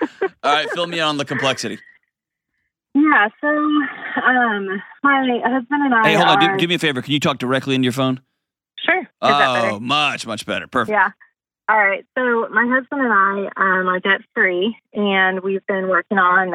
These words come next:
Speaker 1: um, getting a down payment for a house. And my mom recently inherited some money, and so I would assume that that's where the money,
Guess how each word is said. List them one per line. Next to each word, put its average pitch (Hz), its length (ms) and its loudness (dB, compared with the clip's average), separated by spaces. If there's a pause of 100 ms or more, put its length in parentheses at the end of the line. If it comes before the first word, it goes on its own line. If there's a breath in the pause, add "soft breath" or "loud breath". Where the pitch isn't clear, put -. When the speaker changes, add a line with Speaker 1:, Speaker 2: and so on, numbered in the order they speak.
(140)
Speaker 1:
um, 180 600 -2 (160)
getting 190 200 -2
a 170 100 2
down 165 240 0
payment 170 340 -4
for 165 120 2
a 160 100 4
house. 175 260 0 (1080)
And 254 240 0
my 254 100 2
mom 254 280 2
recently 214 840 0
inherited 208 680 0
some 190 120 -2
money, 185 300 2
and 185 140 -2
so 190 100 2
I 185 300 0 (140)
would 214 180 -2
assume 190 400 -4
that 185 100 0
that's - 240 -2
where 185 160 -2
the 165 80 -6
money, 175 460 -2